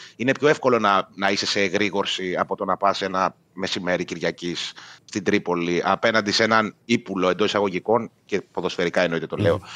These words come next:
Speaker 1: ε, αντίπαλο που μπορεί να σου κάνει τη ζημιά. Και δεν έχεις και καλή παράδοση εκεί. Έχει δύο χρόνια να κερδίσει η αεκ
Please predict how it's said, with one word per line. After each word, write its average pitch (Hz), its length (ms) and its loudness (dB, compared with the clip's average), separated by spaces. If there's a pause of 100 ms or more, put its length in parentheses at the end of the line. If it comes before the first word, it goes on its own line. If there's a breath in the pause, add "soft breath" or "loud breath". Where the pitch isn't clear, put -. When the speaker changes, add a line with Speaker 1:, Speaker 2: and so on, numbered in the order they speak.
(260 loud breath)
Speaker 1:
ε, 90 300 4
αντίπαλο 92 520 2
που 95 80 -4
μπορεί 98 200 2
να 107 80 2
σου 104 100 -8
κάνει 90 180 2
τη 85 100 -6
ζημιά. 87 500 0
Και 156 140 0
δεν 185 100 6
έχεις 165 140 4
και - 60 -6
καλή 92 180 -2
παράδοση 71 840 -2
εκεί. 85 480 -6
Έχει 98 380 -4
δύο 104 180 2
χρόνια 107 260 2
να 87 60 0
κερδίσει 78 340 -6
η 73 40 -4
αεκ 71 220 -2